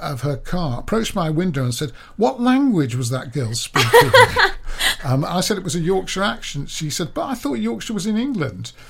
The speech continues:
Speaker 1: And he's
Speaker 2: Yeah,
Speaker 1: a,
Speaker 2: thank you.
Speaker 1: he's a golf professional, Mitch Harrison.
Speaker 2: Golf
Speaker 1: P-
Speaker 2: professional?
Speaker 1: Mm. Mitch Harrison, P G A golf professional. Lord Guardian Hawk, I think he's written to us before, says, "Hot dog,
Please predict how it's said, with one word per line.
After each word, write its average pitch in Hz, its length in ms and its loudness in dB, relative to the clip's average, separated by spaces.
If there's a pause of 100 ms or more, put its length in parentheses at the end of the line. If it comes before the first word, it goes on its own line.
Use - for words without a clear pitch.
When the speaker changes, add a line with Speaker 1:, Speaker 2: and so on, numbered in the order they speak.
(120)
Speaker 1:
And 135 160 2
he's 170 120 0
Speaker 2:
Yeah, 180 120 2
Speaker 1:
a, - 40 -2
Speaker 2:
thank 262 360 -4
you. 392 120 -6
Speaker 1:
he's 147 180 -6
a - 40 -10
golf 180 280 -8
professional, - 500 -8
Mitch 156 380 -2
Harrison. 214 460 -6
Speaker 2:
Golf 440 320 2
Speaker 1:
P- 480 100 -2
Speaker 2:
professional? 339 680 -2
Speaker 1:
Mm. 196 140 -2 (480)
Mitch 196 240 -6
Harrison, 196 480 -4
P 170 180 -6
G 170 200 -8
A 165 140 -4
golf 180 300 -10
professional. 117 640 -10 (300)
Lord 202 360 0
Guardian 170 420 2
Hawk, 165 460 0
I 135 80 -8
think 135 220 -6
he's 131 160 -4
written 156 180 -8
to 135 140 -6
us 120 80 -4
before, 151 640 -4 (260)
says, - 240 -2
"Hot 220 240 0
dog, 185 300 0